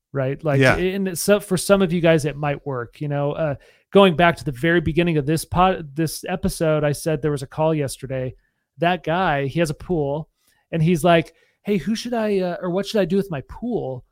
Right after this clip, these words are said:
Speaker 1: I said, "Well, you gotta include pool maintenance and rent. It's kinda just the standard here in Arizona. The owner pays for pool service." And he's like,
Speaker 2: Right.
Speaker 1: "Well, I do it myself right now. So I'm just trying to figure out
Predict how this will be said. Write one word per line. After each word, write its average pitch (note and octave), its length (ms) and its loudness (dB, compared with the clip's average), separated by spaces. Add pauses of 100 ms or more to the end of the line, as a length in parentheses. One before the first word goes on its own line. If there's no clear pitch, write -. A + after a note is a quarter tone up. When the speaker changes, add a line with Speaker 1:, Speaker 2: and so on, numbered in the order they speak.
(340)
Speaker 1:
I D#3+ 40 -12
said, E3 140 -6
"Well, F#3 140 2
you F3 80 -2
gotta G3 180 2
include F3+ 320 -4
pool E3 200 -2
maintenance C#3+ 400 -8
and C3+ 120 -10
rent. A2+ 320 -12
It's - 120 -20
kinda F#3 180 -2
just C3 200 -10
the A#2+ 60 -12
standard C3+ 440 -6
here B2+ 120 -6
in A#2+ 60 -8
Arizona. D#3+ 580 -2 (160)
The D#3 160 -6
owner D#3+ 280 -2
pays C#3 260 -2
for C3 140 -14
pool B2 220 -10
service." G#2+ 440 -14
And D3 40 -8
he's C3 100 -8
like, G3+ 80 2
Speaker 2:
Right. F#3+ 80 4
Speaker 1:
"Well, F#3 300 6 (420)
I G#3 100 -2
do E4 180 0
it D#4+ 60 -8
myself A3 560 -4
right C#3 180 -4
now. D3+ 320 -2
So D#3 440 0 (280)
I'm E3 80 -6
just G#3+ 240 -2
trying A3 240 -2
to G3 60 -2
figure E3+ 460 -4
out D#3+ 400 2